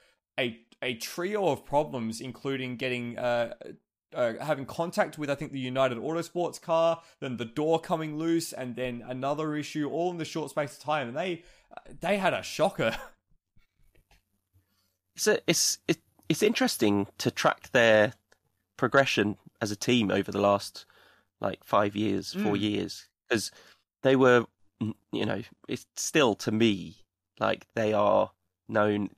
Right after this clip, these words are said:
Speaker 2: like, if you told me Inter Europol, it's like, "Oh, it's the green and yellow L M P threes."
Speaker 1: Yeah, the, the L M P three
Speaker 2: <laughs>
Speaker 1: powerhouse.
Speaker 2: Exactly. Um, but it's been really cool to track their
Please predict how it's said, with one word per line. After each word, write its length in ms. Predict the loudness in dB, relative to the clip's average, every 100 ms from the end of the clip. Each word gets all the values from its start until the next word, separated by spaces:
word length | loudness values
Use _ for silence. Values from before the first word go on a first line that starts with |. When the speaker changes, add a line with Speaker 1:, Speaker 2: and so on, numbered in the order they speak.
| _
Speaker 2:
like, 220 | -4 -4 -4 _ _
if 140 | -8 -4
you 100 | -4
told 320 | 0 0 0
me 300 | -2 -6 -10 _ _ -10
Inter 260 | -10 -6
Europol, 480 | -2 0 0 -2 -2
it's 180 | -4 -2
like, 160 | -2 -2 0
"Oh, 360 | 2 2 -4 -12
it's 160 | -14 -8
the 180 | -6 -4
green 540 | -2 -2 -2 -4 -8 -12 _
and 100 | -10
yellow 280 | -4 -2 -2
L 160 | -2 -2
M 100 | -4
P 140 | -8
threes." 480 | -6 -6 -6 -8 -6
Speaker 1:
Yeah, 300 | 0 0 0 -6 -10
the, 120 | -10 -4
the 160 | -2
L 120 | -2
M 60 | -2
P 100 | -4
three 160 | -4 0
Speaker 2:
<laughs> 20 |
Speaker 1:
powerhouse. 640 | 2 2 0 -4 -6 -12 _ _ _ _ _ _ -4
Speaker 2:
Exactly. 680 | -2 0 2 2 0 -8 -8 _ -20 -20 _
Um, 540 | 6 8 6 2 -4 -8 _ _ _ _ _ _ _ _ _ 4
but 100 | 4
it's 140 | 4
been 180 | 4 4
really 220 | 6 4
cool 420 | 6 6 6 2 -4
to 300 | 0 4 2 -2 _ _ _ _ _ _ _
track 380 | 2 2 2 -6
their 520 | 4 6 6 4 -2